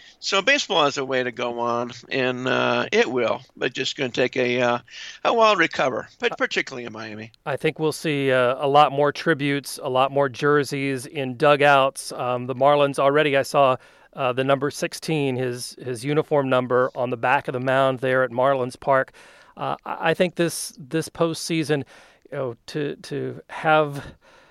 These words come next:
Speaker 2: um, so many things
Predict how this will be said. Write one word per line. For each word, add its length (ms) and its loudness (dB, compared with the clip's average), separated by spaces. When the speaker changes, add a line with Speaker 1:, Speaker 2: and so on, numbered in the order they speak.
Speaker 2:
um, 640 -4
so 460 -2
many 400 2
things 580 -2